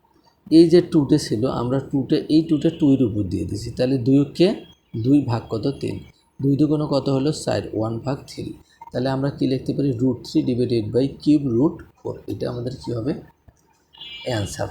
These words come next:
হবে। এরপর আমাদের খ নং কি বলেছিল?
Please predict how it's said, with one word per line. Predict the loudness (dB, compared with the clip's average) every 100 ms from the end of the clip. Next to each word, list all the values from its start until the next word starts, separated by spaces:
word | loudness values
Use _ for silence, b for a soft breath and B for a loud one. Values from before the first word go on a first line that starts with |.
| -10
হবে। | -12 -14 -18 _ _ _ _ _ _ 2
এরপর | 4 4 4
আমাদের | 4 4 4 2 2 -4
খ | 0 4
নং | 4 2 2
কি | 2
বলেছিল? | 2 -2 -2 -2